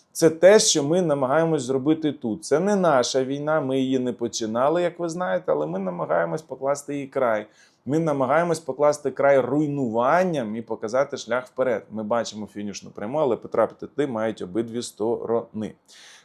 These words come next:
Трамп каже, що обидві сторони не довіряють один одному. І ми з цим погоджуємося. А, але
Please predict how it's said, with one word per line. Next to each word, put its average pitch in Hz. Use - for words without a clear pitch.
Трамп 175
каже, 147
що 139
обидві 131
сторони 139
не 127
довіряють 123
один 127
одному. 95
І 123
ми 151
з 165
цим 156
погоджуємося. 104
А, 120
але 147